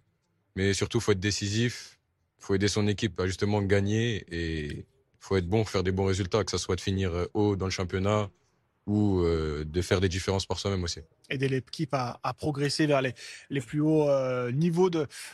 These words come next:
Speaker 2: euh, du championnat. Antoine, euh, Dimitri Payet, lors du, de la remise du trophée, disait aussi, euh, il faut garder cette âme de, de joueur créatif, d'étincelle,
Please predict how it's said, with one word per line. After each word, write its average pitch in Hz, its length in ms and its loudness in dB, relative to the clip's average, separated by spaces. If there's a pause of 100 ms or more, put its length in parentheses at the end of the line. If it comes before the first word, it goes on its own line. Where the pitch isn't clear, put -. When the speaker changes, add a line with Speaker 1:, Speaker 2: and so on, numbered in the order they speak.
Speaker 2:
euh, 143 60 -6
du 151 140 -4
championnat. 180 720 0
Antoine, 202 500 0
euh, 170 280 0
Dimitri 185 420 -2
Payet, 185 300 0
lors 165 120 -6
du, 151 540 0
de 147 80 -2
la 160 80 4
remise 185 340 4
du 165 120 -2
trophée, 175 380 -4
disait 170 260 -4
aussi, 202 420 0 (380)
euh, 156 560 2 (160)
il 180 100 0
faut 214 380 2 (360)
garder 190 520 4
cette - 280 -2
âme 185 280 4
de, 160 160 2
de 147 160 0
joueur 180 360 0
créatif, 175 720 -2
d'étincelle, 180 760 2